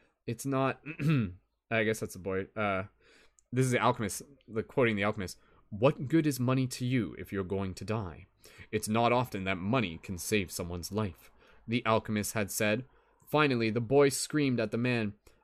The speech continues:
"I'm digging for treasure!" And although his mouth was bleeding and swollen, he told his attackers that he had twice dreamed of treasure hidden in the pyramids of Egypt.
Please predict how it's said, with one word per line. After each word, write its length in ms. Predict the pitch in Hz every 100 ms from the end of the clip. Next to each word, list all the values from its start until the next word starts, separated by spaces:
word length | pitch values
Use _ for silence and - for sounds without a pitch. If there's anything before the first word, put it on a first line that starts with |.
| _
"I'm 160 | 165 165
digging 260 | 247 214
for 100 | 175
treasure!" 480 | - 247 202 147 104 - _ _ _
And 120 | 117 123
although 420 | 120 113 139 135
his 200 | 139 120
mouth 460 | 131 143 135 127
was 160 | 127 110
bleeding 800 | 110 110 135 175 170 123 117 120 - -
and 140 | 120 123
swollen, 720 | - - 165 143 123 113 117 _ _ _
he 160 | - 139
told 340 | - 156 143
his 160 | 143 139
attackers 640 | 139 - 131 120 107 104
that 220 | 110 95
he 160 | - 120
had 200 | 120 110
twice 400 | - 135 147 160
dreamed 500 | 139 147 147 113 104
of 140 | 107
treasure 420 | - - 127 101 101
hidden 280 | - 139
in 120 | 120 107
the 80 |
pyramids 460 | 104 131 123 117 113
of 120 | 113
Egypt. 460 | 131 123 107 98